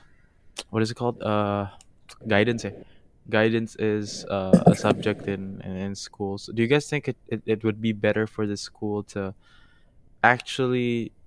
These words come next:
involve social media in, like, the actual, like, tasks, you know? Like, let's say you all make, not an essay, like, let's say, uh, f-, like, a digital poster, and then you post it on Instagram. So that way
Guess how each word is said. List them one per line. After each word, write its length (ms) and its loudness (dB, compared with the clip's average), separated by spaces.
involve 640 2
social 360 -2
media 540 -2
in, 240 -6
like, 200 -8
the 180 -2
actual, 480 2
like, 180 -4
tasks, 580 2
you 80 -6
know? 100 -6
Like, 220 -2
let's 160 0
say 300 -4
you 120 2
all 100 6
make, 300 0
not 200 6
an 120 -4
essay, 280 -2
like, 200 -2
let's 160 -4
say, 480 2
uh, 500 -8
f-, 220 -18
like, 200 -4
a 20 -4
digital 320 0
poster, 600 -4
and 80 0
then 80 2
you 100 2
post 280 0
it 60 2
on 140 2
Instagram. 720 -4
So 100 -4
that 220 4
way 320 0